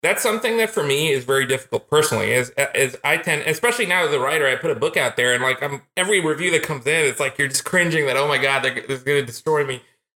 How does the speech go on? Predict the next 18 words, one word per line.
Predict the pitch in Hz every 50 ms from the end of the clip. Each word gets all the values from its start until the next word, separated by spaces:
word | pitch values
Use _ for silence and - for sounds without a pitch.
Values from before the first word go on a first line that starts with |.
| _ _ -
But | 160 160 160 156 - - _ _ _ _ _ _ _ _ -
I | 185
think | - 262 233 220 - - -
for | 202
me, | 185 196 226 240
a | 208
major | 156 151 156 170 202 202 190 175
lesson | 147 131 139 165 - - 214 180
from | - 170 143
Ted | 131 - 143 131 123
Lasso | 127 123 127 131 - - 143 131 127 127 127
is | 87 123 131 123
what | 139 147 143
he | 139
writes | 127 127 127 131 139 139 - - - - -
on | 127 127 123 123 127 -
Trent's | _ - 139 131 - -
book. | _ - 113 127 131 110 -